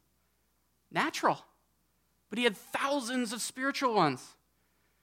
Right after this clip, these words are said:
So whatever it is and whatever you're capable of, get busy having children, either natural or spiritual, whatever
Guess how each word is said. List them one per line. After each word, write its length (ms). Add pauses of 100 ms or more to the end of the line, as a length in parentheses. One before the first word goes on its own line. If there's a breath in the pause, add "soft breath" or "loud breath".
(120)
So 460
whatever 500
it 80
is 260
and 120
whatever 280
you're 160
capable 520
of, 340
get 240
busy 320
having 360
children, 500 (1000)
either 240
natural 480
or 160
spiritual, 680
whatever 680